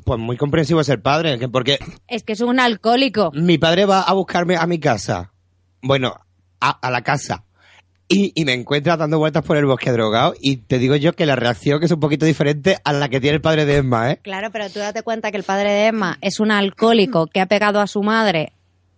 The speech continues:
Speaker 2: y, y que le ha abandonado durante muchísimo tiempo,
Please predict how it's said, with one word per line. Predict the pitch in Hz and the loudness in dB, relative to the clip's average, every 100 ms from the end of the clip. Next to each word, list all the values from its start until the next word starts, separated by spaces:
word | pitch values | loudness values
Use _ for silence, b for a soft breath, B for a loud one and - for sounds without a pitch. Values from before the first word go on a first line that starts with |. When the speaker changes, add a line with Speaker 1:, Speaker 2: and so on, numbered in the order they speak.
| 226 | -2
Speaker 2:
y, | 214 - - | -2 -2 -6
y | 214 | -6
que | - 180 - - _ | -4 -6 -8 -20 _
le | 180 190 180 | -8 -2 2
ha | |
abandonado | 190 202 208 214 226 202 | 2 4 4 4 4 4
durante | 180 170 160 156 156 | 4 2 2 -2 -2
muchísimo | 156 - 160 190 196 | -4 -6 0 2 4
tiempo, | 185 214 220 208 208 | 4 4 4 4 2